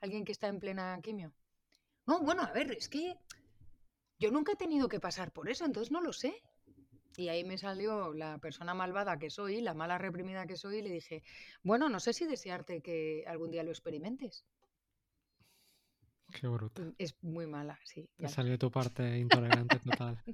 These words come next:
Speaker 2: Te salió tu parte ahí. Sí, sí, sí.
Speaker 1: Lo siento,
Speaker 2: Y
Speaker 1: o sea, <laughs> fue la única vez, la única.
Speaker 2: <laughs> Bueno,
Speaker 1: Y te
Speaker 2: eh,
Speaker 1: tengo que decir que no me arrepiento. <laughs>
Speaker 2: <laughs> Ya, ya, sí, lo sé. <laughs> Ya, eso es lo mejor de todo. <laughs> Cada uno.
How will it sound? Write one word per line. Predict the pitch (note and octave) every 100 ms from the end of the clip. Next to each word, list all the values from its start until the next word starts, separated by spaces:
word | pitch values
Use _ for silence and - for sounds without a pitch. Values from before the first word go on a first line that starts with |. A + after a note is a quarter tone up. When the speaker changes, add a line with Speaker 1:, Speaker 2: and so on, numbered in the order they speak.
| - -
Speaker 2:
Te | C3
salió | - B2
tu | B2 A2+
parte | B2+ B2 B2
ahí. | A#2 A#2 A#2 A#2+ A#2+
Sí, | - - A#2+
sí, | - A#2
sí. | - C3+ - - - - -
Speaker 1:
Lo | - F#3
siento, | F3 A#3 F3 C#3+ C#3+
Speaker 2:
Y |
Speaker 1:
o | C#3
sea, | F#3+ F#3+ F3 -
<laughs> | G3+ - - -
fue | C4
la | C4+
única | C#4 D4+ -
vez, | G#3+ - C4+ - - - - - -
la | F#3+
única. | F3+ D#3+ D3+ - - -
Speaker 2:
<laughs> | A3 -
Bueno, | D#3+ C3+ A#2 - _ _ - D3+
Speaker 1:
Y | B3+
te | G#3+
Speaker 2:
eh, |
Speaker 1:
tengo | G#3+ A#3
que | A3+
decir | A3+ B3 B3+
que | A#3+
no | A3
me | G#3+
arrepiento. | F#3+ F3 F3 E3+ F#3
<laughs> | - - - - -
Speaker 2:
<laughs> | -
Ya, | F3 F#3
ya, | D3 C3 C3+ F#3 F3+
sí, | E3 F#3+
lo | D3+
sé. | D3 E3
<laughs> | D#3+ E3
Ya, | D#3+ D#3+
eso | E3 D#3 D#3+
es | D#3
lo | E3+
mejor | D#3 C#3+ C#3
de | C#3
todo. | C3+ C3+ C#3 - - - - - -
<laughs> | - D#3+ - - - -
Cada | - C3 B2+
uno. | C3 D3+